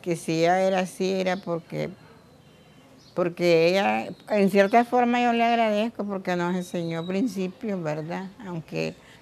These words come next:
tal vez no nos dio muchos estudios, que me resentí también yo porque mis hermanas se casaron y ella me sacó del colegio,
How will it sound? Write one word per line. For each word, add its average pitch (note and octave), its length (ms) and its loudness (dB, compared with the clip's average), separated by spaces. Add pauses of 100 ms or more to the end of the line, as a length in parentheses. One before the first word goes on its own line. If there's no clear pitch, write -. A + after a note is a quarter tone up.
tal E3+ 140 -2
vez E3+ 240 0
no G3+ 80 -2
nos G#3 260 0
dio G#3 140 -2
muchos G#3 380 -4
estudios, G#3 1160 -8
que F#3+ 220 6
me F3+ 220 2 (220)
resentí E3+ 540 -2
también G3+ 560 -2
yo F#3 160 -2
porque G3 580 -10 (500)
mis E3+ 160 -2
hermanas E3 440 -2
se F3+ 120 -4
casaron E3+ 460 -4
y E3+ 60 -4
ella E3+ 240 -4
me F3 160 -6
sacó E3+ 360 -8
del E3 160 -4
colegio, E3+ 580 -4